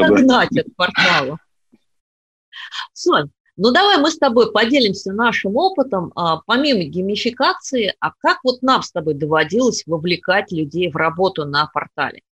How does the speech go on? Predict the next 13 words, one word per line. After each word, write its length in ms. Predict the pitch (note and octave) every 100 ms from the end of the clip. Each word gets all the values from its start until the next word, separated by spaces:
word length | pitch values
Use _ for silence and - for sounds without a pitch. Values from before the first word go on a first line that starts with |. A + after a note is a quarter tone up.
| -
Я 120 | E3+
знаю, 280 | G#3 G3 E3+
у 40 |
тебя 240 | F3+ E3+
есть 240 | F4+ F4 -
свои 240 | C#4+ C#4
секреты, 600 | C4+ C4 C4 C4 B3 G3+
и 40 | E3
у 80 |
меня 280 | C#3+ C#3 E3+
есть 260 | D4+ D4 -
какие-то 320 | B3+ B3+ B3
фишки. 460 | - A#3+ A#3 - G3